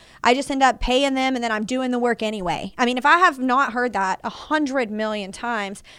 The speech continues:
and I love with what Amanda's starting with, so let's not just let that be skated over, because what she's saying here is sometimes you guys are just delegating to the wrong kind of person.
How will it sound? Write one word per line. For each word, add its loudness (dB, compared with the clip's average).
and 6
I 6
love 6
with -2
what 2
Amanda's 2
starting 2
with, 0
so 0
let's 0
not 2
just -4
let 0
that 2
be -6
skated -4
over, 0
because -4
what -4
she's -6
saying 0
here -4
is 0
sometimes 4
you 4
guys 8
are 0
just -4
delegating 6
to 2
the 2
wrong 2
kind 2
of -2
person. -6